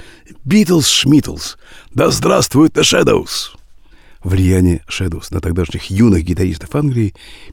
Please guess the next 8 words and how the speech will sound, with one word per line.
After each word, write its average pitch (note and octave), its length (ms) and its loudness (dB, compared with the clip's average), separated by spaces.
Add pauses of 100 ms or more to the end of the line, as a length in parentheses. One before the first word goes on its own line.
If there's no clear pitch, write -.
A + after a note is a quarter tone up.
(120)
переоценить G2+ 640 2
невозможно. B2+ 680 -4 (580)
Брайан A2+ 480 2
Мэй, D3 320 2
например, F2+ 340 -8
выучивал G2+ 680 0
их F2+ 160 -4
мелодии, A#2 480 0